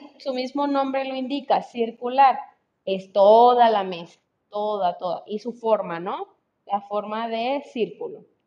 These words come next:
Toda la mesa tiene forma circular. Exactamente, el círculo es toda el área, toda la superficie, así es, Melanie.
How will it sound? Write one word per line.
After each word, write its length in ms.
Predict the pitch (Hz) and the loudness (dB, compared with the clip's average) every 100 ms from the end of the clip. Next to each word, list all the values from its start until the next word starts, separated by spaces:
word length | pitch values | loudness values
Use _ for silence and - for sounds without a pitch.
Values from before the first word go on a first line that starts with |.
| _ _ _ _ _ _ _ _ | _ _ _ _ _ _ _ _
Toda 400 | - 254 269 294 | 0 4 6 4
la 140 | 285 247 | 4 0
mesa 460 | 247 269 285 302 | 0 -2 -2 -6
tiene 320 | 254 226 233 247 | -4 -4 -4 -6
forma 460 | 254 254 269 285 | -4 -4 -2 -6
circular. 720 | 285 247 214 202 190 160 - _ _ _ _ _ _ _ _ _ _ _ _ _ _ _ _ _ _ _ | -6 -10 -10 -8 -4 -4 -6 _ _ _ _ _ _ _ _ _ _ _ _ _ _ _ _ _ _ _
Exactamente, 880 | 208 202 202 220 214 233 254 247 220 | -8 -6 -2 -2 0 -2 -2 -2 -2
el 120 | 185 190 | -2 -4
círculo 720 | 285 311 - 311 240 247 - | -6 -8 -8 -6 0 0 2
es 260 | 208 208 - | 0 -2 -2
toda 260 | 220 226 | 2 2
el 100 | 226 | 4
área, 420 | 247 262 196 170 | 4 4 2 0
toda 420 | - 202 202 208 214 | 0 2 4 4 4
la 180 | 208 | 2
superficie, 640 | 220 214 214 214 254 240 190 | 0 -6 -6 -8 -8 -8 -6
así 240 | 180 202 | -6 -10
es, 100 | 202 | -10
Melanie. 480 | 214 226 208 160 175 | -8 -4 -4 -4 -12